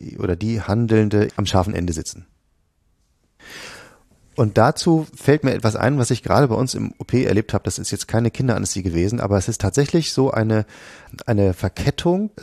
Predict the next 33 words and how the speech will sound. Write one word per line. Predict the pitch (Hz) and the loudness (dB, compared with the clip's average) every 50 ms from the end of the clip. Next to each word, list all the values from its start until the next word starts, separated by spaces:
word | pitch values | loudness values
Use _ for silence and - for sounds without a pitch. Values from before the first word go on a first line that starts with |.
| - | -10
zwischen | - - 131 123 - 123 113 107 | -6 -6 -4 -4 -2 -2 -4 -4
latentem | 135 - 110 101 98 - 131 143 160 - 156 156 | -2 -2 -2 -2 0 0 0 -2 0 -2 -6 -4
Versagen | - - 123 101 101 95 95 101 110 117 117 117 123 - | -4 -2 0 2 4 4 4 4 2 2 0 -2 -2 -2
und | - 131 135 131 _ | 0 -2 -2 -2 _
typischen | - 139 127 - 123 - 120 113 | -4 -4 -4 -4 -6 -6 -6 -6
Bedingungen | 107 104 101 101 101 104 107 113 110 | -6 -4 -2 -2 -2 0 -2 -2 -2
und | 110 113 107 - | -2 -4 -4 -6
aktivem | - - - 123 117 107 90 | -8 -8 -6 -4 -4 -4 -4
Versagen. | - 85 78 - 71 - - - - | -6 -8 -8 -8 -10 -10 -10 -12 -12
Ich | 85 | -6
will | - 117 | -2 -2
das | 117 - 110 | -2 0 0
mal | 107 | -2
ganz | 110 120 - | -2 -2 -2
kurz | - - 123 - - - - - - - - _ _ - | -2 -2 -2 -2 -2 -6 -10 -12 -20 -20 -20 _ _ -4
beschreiben. | - 98 - - 90 101 107 - - | -4 -2 0 2 2 2 2 0 -4
Und | - - | -12 -10
zwar, | - - 107 120 143 - - | -4 0 0 0 0 0 0
wir | 98 | -2
haben | 98 95 - | -2 -2 -2
zwei | - - 110 113 127 131 123 | 0 2 2 4 4 2 0
H-N-O-Säle | 95 110 101 92 87 - 87 107 127 131 - 135 143 143 143 | 0 0 0 0 -2 -2 -4 -4 -2 -2 -2 -2 0 0 0
an | - 127 | 0 0
dem | 127 131 127 | -2 -2 -2
Tag | - - 127 127 127 | -4 -6 -6 -6 -6
gehabt, | - - 113 - - - - - - | -6 -8 -8 -6 -8 -8 -8 -10 -8
einmal | 98 90 90 87 | -6 -4 -4 -2
Saal | 85 87 82 80 | -2 -2 -4 -4
sieben | 85 101 117 120 113 | -4 -4 -4 -4 -6
und | 101 - - | -6 -6 -6
einmal | 92 87 87 87 | -6 -4 -4 -2
Saal | 82 87 82 80 | -2 -2 -2 -4
vier. | - - - - 90 78 - - | -6 -8 -10 -8 -6 -6 -6 -8